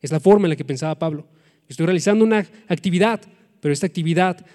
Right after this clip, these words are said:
su éxito no depende de mí, y eso es dar gracias a Dios por eso, ¿sí? Porque depende de Dios que da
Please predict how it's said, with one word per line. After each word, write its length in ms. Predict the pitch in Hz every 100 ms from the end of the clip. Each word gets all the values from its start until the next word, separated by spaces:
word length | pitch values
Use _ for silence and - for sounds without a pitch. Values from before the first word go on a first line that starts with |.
| _
su 280 | - - 175
éxito 400 | 208 - 165 165
no 140 | 175
depende 400 | 175 165 190 185
de 100 | 147
mí, 140 | 151 151
y 160 | 147
eso 160 | 180 170
es 180 | 175 - - _
dar 340 | - 170 175 190
gracias 520 | 160 180 208 - 160
a 80 | 143
Dios 280 | 135 143 -
por 160 | 147
eso, 180 | 131 - _ _ _
¿sí? 180 | - 165 _ _ _ _ _ _ _ _ _ _ _
Porque 240 | 156 127
depende 720 | 160 147 - 185 156 147 - _ _ _ _
de 220 | 165 131
Dios 560 | 135 151 135 - - - -
que 160 | 147
da 400 | 139 156 151 135